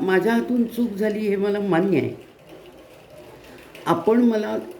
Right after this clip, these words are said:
एक चपलेचा तडाखा दिला तेही मला मान्य आहे, त्याच्याबद्दल मला काहीच वाईट वाटत नाही. परंतु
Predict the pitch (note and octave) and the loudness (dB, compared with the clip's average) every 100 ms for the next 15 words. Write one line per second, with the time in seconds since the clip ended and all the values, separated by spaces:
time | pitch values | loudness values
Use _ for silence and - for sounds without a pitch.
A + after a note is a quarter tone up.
0 | - F3 - - - D3+ D#3 - F3 E3 | -6 -6 -4 -4 -4 0 0 0 0 0
1 | C#3 C3 C3+ D#3+ D#3 G#3+ A3 C#3+ - - | 0 0 0 -4 -2 0 0 0 -4 -14
2 | - - - - - - F#3+ F#3 C4+ C4 | -20 -20 -20 -20 -2 6 6 8 6 4
3 | A#3 F3 F3 D3 C#3+ D3 C#3+ D#3+ F3+ E3+ | 2 -2 -2 -2 0 0 -2 -4 -2 -4
4 | E3+ G3 G#3 A3 - G#3+ F3+ B3 B3+ G3 | -4 -4 -4 -6 -4 -2 2 2 2 2
5 | D3+ C#3+ C3 C3 B2 B2 A#2 A2+ A2+ - | 2 2 -2 -2 -6 -2 -2 -2 -4 -12
6 | - - - - G3 A#3 A#3 - C#3+ | -20 -20 -10 0 2 4 4 2 -4